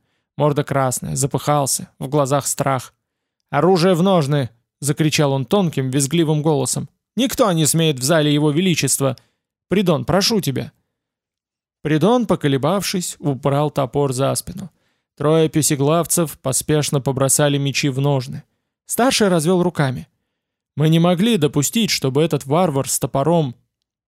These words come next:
"Вы сами должны были оставить мечи на входе", сказал Черева резко. "То, что вы приехали с далёких застав, вас не оправдывает. Как и то, что в ваших жилах всё ещё течёт артанская кровь.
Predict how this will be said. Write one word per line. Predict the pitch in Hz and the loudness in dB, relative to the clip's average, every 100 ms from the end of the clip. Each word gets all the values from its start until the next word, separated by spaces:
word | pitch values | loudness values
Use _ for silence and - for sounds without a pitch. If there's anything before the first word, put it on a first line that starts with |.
| - | -6
"Вы | 135 175 | 0 2
сами | 254 269 240 | 4 2 2
должны | 196 185 156 190 | 2 2 2 2
были | 156 151 | 2 2
оставить | 143 185 165 147 | 2 2 0 0
мечи | 175 - 165 | 0 0 0
на | 151 | 0
входе", | - 180 135 135 - _ _ | 0 -2 -2 -6 -16 _ _
сказал | - 143 139 139 | -8 -2 2 2
Черева | - 165 147 131 | 0 0 2 2
резко. | 151 131 - - _ _ _ _ | 0 -2 -6 -14 _ _ _ _
"То, | 156 | -2
что | 170 202 | 0 2
вы | 202 | 2
приехали | 190 214 190 190 185 | 2 0 0 2 0
с | 135 | 2
далёких | 180 185 180 147 | 2 2 0 0
застав, | 156 160 - 180 143 | 0 0 0 -2 -2
вас | 139 147 - | -2 0 0
не | 156 | 0
оправдывает. | 151 170 147 120 123 - - _ _ _ _ - | 0 0 0 -4 -10 -12 -16 _ _ _ _ -4
Как | 147 - | -4 0
и | 165 | -2
то, | 247 226 127 | 2 0 0
что | - | -4
в | 123 | -4
ваших | 123 156 - 135 | 0 0 0 -2
жилах | 131 190 180 | 0 2 0
всё | - 170 | 0 0
ещё | 165 - 151 | 0 0 -2
течёт | 156 165 151 | -2 -2 -2
артанская | 143 - 151 - 139 | -4 -2 -2 -2 -4
кровь. | - 151 123 | -2 -2 -4